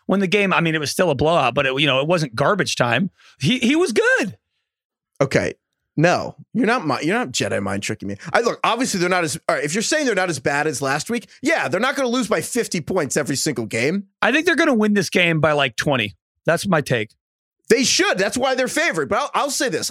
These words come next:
Speaker 2: Obviously, like, I, I think that, honestly, that's a mainstream take that the Broncos aren't, like, they'll beat the Bears. I will say this, though. I think, obviously, it's like the Bears suck and the Broncos will probably beat them. Here's the thing. I actually think it's underrated what happens if the Broncos lose this game.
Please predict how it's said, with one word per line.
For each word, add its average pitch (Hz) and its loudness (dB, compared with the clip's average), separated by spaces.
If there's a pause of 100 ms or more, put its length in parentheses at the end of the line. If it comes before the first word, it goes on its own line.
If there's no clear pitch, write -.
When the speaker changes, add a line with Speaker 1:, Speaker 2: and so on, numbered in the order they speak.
Speaker 2:
Obviously, 233 -2
like, 170 -2 (140)
I, - -6 (120)
I 240 2
think 262 -4
that, 214 -2
honestly, 175 0
that's 143 -4
a 147 0
mainstream 120 -2
take 101 -8
that 110 -10
the 113 -6
Broncos 107 -6
aren't, 104 -4
like, 110 -6
they'll 110 -2
beat 104 -4
the - -6
Bears. 90 -6
I 196 2
will 294 -2
say 180 0
this, 117 -6
though. - -8 (720)
I 165 4
think, 240 -2
obviously, 196 0
it's - -4
like 180 -2
the - -2
Bears 139 0
suck 123 0
and 135 -2
the 110 -4
Broncos 117 -4 (180)
will 110 -8
probably 110 -2
beat 107 -4
them. 107 -4
Here's 165 0
the 127 -2
thing. 82 -10 (340)
I 165 4
actually 240 -4
think 466 -2
it's 339 -2
underrated 156 0
what 131 -2
happens 131 -2
if 127 -6
the - -4
Broncos 110 -4
lose 101 -6
this 98 -6
game. - -10